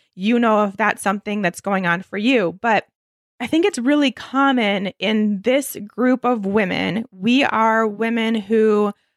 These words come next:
are really focused on our health. We really wanna do the right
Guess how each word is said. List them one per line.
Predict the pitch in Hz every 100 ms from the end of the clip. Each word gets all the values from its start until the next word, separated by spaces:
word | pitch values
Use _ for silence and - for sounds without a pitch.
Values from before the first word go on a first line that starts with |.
| _ -
are | 214 214 214 214 208 - _
really | 196 196 214 254 262 247
focused | 233 214 214 202
on | 202 185
our | 180
health. | 190 190 196 262 -
We | 214 190
really | 185 233 240 240
wanna | 220 202
do | 185 185
the | 180 175
right | 170 147